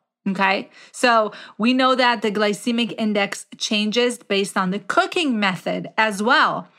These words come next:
So going back to our spaghetti and meatballs, if you were to cook your spaghetti al dente, that's going to have a lower glycemic index score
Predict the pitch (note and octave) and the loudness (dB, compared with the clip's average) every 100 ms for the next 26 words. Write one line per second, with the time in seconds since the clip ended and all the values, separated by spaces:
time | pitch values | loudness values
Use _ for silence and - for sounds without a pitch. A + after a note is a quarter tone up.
0 | - - - G#3 G#3+ A3+ A#3 A3 G#3+ - | -20 -6 0 2 2 2 0 0 -2 -2
1 | A#3 A3 - G#3 G#3+ A3 G#3 G#3 E4 D#4+ | -2 -2 -2 -2 0 0 -2 -2 -2 2
2 | A3 G3+ G3+ - - - - C4 - A#3 | 2 2 0 -6 -16 -20 -8 -4 -2 0
3 | C4 C4 B3 - B3 - A3+ - G#3 G#3 | 2 0 -2 -2 -2 -2 -4 -4 -2 0
4 | G#3+ A3+ - G3+ F#3+ G3 G#3+ - D4+ F4+ | 0 0 2 2 2 -2 0 2 2 2
5 | F4+ - - _ G#3+ A3 - - C4+ C4 | -4 -14 -20 _ 2 2 2 -2 0 2
6 | C4 - A#3 - A#3 A3+ A3 G#3+ G#3 G3+ | 2 -2 -2 2 2 2 0 0 0 0
7 | G#3 A#3+ A3+ A3 F#3+ - G#3+ G#3 F#3+ G#3+ | 2 0 0 0 -2 -4 -2 -2 -4 -2
8 | G3+ F#3+ - - - - G#3 A#3 | -2 -2 -6 -14 -14 -4 0 2